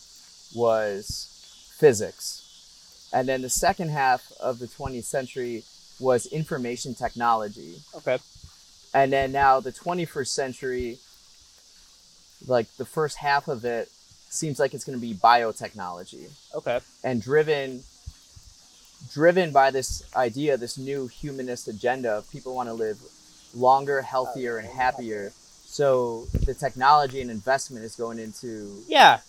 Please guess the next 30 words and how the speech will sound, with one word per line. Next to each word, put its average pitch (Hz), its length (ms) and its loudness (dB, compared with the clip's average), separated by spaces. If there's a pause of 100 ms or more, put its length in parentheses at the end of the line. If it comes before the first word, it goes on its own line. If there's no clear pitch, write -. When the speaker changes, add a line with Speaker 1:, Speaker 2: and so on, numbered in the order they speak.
(100)
Speaker 1:
stuff 117 240 -6
like 107 140 -10
that. - 80 -2
Speaker 2:
Yeah, - 100 6
I 220 120 6
would 277 160 -2
think 285 180 -6
that, 233 200 4 (100)
like, 190 180 2
so 180 340 2 (340)
physics 190 480 4
and, 147 280 -4 (200)
like, 147 200 4
hard 147 300 4
science. 147 540 0
Speaker 1:
Yeah. 180 140 0 (300)
I'm 135 80 -6
gonna 143 80 4
make 131 160 4
sure 123 200 0
the, 113 340 4 (760)
it's - 140 0
still 98 180 -4
recording. - 400 -16
Speaker 2:
Sure, 127 140 4
sure, 113 160 -6
sure. - 180 -8 (500)
And 185 120 0
then 208 140 8
I, 233 380 8